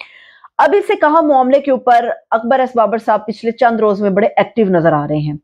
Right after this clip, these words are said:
अकबर एस बाबर साहब किस एजेंडे पर हैं, क्या चाहते हैं, इसके ऊपर भी बात करते हैं। लेकिन मैं आपको बता दूं कि अकबर एस बाबर साहब, अ, खुद को पीटीआई के चेयरमैन के तौर पे देखना चाहते हैं और इसके लिए,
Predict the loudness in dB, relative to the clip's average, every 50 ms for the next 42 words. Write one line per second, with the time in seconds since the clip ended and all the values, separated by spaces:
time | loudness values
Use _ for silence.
0 | _ _ _ _ _ _ _ _ _ -4 -2 -2 2 2 4 4 2 2 2 0
1 | 0 0 0 -2 -2 -2 -2 -2 -2 -6 -6 -4 -2 -2 0 0 0 0 2 0
2 | 0 0 0 0 0 2 2 2 2 2 0 0 2 4 4 4 2 0 -4 -4
3 | -4 -2 -4 -2 -2 -2 -4 -4 -4 -6 -10 -6 -6 -6 -4 -4 -4 -4 -4 0
4 | 2 0 0 2 0 -2 -2 2 2 0 0 0 -2 -12 _ _ _ -20 -20 -18
5 | -6 0 0 2 2 2 2 2 2 2 0 0 0 0 2 2 2 2 2 0
6 | -2 -4 -6 _ _ _ _ _ _ _ _ _ _ _ _ _ _ _ _ _
7 | _ 0 2 2 2 2 2 0 2 2 2 0 2 0 0 2 2 -2 0 2
8 | 2 2 2 2 2 2 0 0 0 -6 -16 -20 -20 _ _ -2 0 2 2 2
9 | 0 0 -2 -4 -4 0 0 0 0 2 0 -2 -2 2 2 0 0 0 -2 0
10 | 2 0 2 2 0 -2 -2 -2 -2 0 2 2 2 0 0 0 0 0 2 0
11 | 0 0 0 0 0 0 0 2 0 -2 -2 0 2 2 2 2 0 -4 -8 0
12 | 2 2 2 4 4 2 2 2